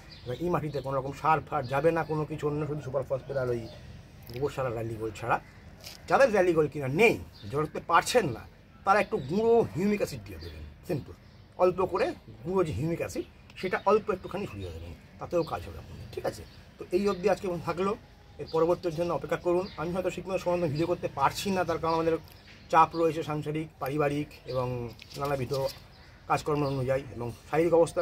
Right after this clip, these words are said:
খুব একটা যে খুব ভালো বা খুব খাটাখাটনি অবস্থা সেটাও নয়, সে কারণে গ্যাপ হয়ে যায় এবং বহু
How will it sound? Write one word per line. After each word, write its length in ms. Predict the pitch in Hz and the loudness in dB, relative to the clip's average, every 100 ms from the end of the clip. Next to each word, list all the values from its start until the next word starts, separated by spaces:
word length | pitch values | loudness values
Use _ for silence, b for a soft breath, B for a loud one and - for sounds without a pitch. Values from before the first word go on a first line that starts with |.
| 165 | -2
খুব 100 | 170 175 | -2 -2
একটা 140 | - 170 | -2 -8
যে 60 | 160 | -6
খুব 100 | 156 147 | -6 0
ভালো 140 | 160 160 | 4 4
বা 60 | 156 | 2
খুব 100 | 160 - | -2 -8
খাটাখাটনি 380 | 156 147 151 156 151 - | -6 -6 -4 -4 -6 -8
অবস্থা 260 | 143 143 147 | -8 -8 -8
সেটাও 220 | - 147 143 143 | -6 -2 0 0
নয়, 160 | 143 - - - - | -2 -4 -16 -18 -16
সে 60 | - | -4
কারণে 160 | 185 180 170 | 2 2 4
গ্যাপ 160 | 147 151 170 | 4 6 6
হয়ে 140 | 156 139 | 6 4
যায় 140 | - - - | 0 -4 -12
এবং 140 | 139 135 131 104 - - 131 | -8 -6 -8 -10 -16 -14 -8
বহু 120 | 131 | -6